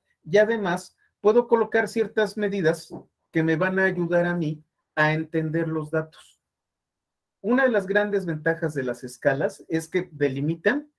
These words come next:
y además yo puedo categorizar rápidamente los datos, tanto de manera espacial como de manera visual. Y ahí es en donde se vuelve esto muy interesante.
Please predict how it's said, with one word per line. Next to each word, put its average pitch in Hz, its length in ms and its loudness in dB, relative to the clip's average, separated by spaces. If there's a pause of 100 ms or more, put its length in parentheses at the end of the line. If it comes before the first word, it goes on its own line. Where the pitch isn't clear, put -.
(300)
y 147 120 2
además 175 680 -2 (280)
yo 190 220 2
puedo 220 280 2
categorizar 165 760 0
rápidamente 170 680 -4
los 151 180 -6
datos, 147 520 -2 (440)
tanto 214 420 4
de 190 120 0
manera 175 720 0
espacial 147 960 -2 (840)
como 151 260 -2
de 135 120 -2
manera 131 360 -4
visual. 170 440 -4 (500)
Y 147 100 0
ahí 165 100 2
es 185 120 -6
en 190 80 -6
donde 175 180 -2
se 165 120 -4
vuelve 175 240 -2
esto 175 220 -6
muy 165 240 -4
interesante. 165 600 -6